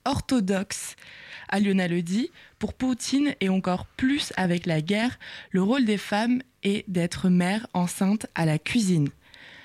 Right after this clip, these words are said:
Les mesures ne sont cependant pas encore inscrites dans la loi. Mais l'incitation à l'avortement est néanmoins passible d'amende et est appliquée dans les régions de Mordovie, Tver, Kalini. Des dizaines de cliniques en Tarzatsan, Krouch, Crimée,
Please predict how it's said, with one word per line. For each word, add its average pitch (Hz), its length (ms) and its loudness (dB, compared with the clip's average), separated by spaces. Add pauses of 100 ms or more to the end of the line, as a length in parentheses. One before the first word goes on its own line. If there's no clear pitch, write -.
(140)
Les 220 100 2
mesures 233 240 2
ne 269 60 4
sont 240 180 0
cependant 214 460 0
pas 262 200 -2
encore 247 260 0
inscrites 214 360 0
dans 208 120 4
la 165 160 2
loi. 147 280 0 (440)
Mais 214 100 2
l'incitation 247 540 -2
à 262 60 2
l'avortement 220 720 2
est 202 140 -2
néanmoins 220 460 2
passible 220 580 -2
d'amende 202 520 2 (280)
et 202 140 0
est 202 140 -4
appliquée 254 440 -4
dans 247 100 0
les 165 120 0
régions 220 380 0
de 180 100 2
Mordovie, 202 640 2 (280)
Tver, 190 420 0 (340)
Kalini. 208 520 2 (580)
Des 196 80 2
dizaines 226 360 4
de 196 120 2
cliniques 208 560 0
en 165 160 0
Tarzatsan, 208 920 -2 (240)
Krouch, - 540 0
Crimée, 226 500 2